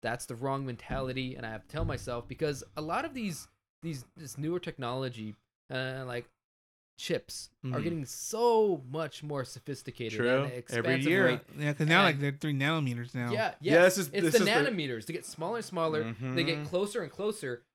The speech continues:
Speaker 1: So it's much faster, you know, for that data, for that, uh, for electrons to follow through. So
Speaker 2: Right.
Speaker 1: it's, it's going to be, um,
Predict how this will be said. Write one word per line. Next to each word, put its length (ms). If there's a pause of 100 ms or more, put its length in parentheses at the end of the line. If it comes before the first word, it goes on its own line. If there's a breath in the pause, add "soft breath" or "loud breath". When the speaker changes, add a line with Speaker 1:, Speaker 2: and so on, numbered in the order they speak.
(100)
Speaker 1:
So 220
it's 260
much 320
faster, 680 (140)
you 60
know, 80
for 100
that 180
data, 320 (220)
for 60
that, 140 (140)
uh, 140
for 100
electrons 520
to 200
follow 240
through. 240
So 140
Speaker 2:
Right. 160
Speaker 1:
it's, 180
it's 240
going 460 (420)
to 140
be, 500
um, 600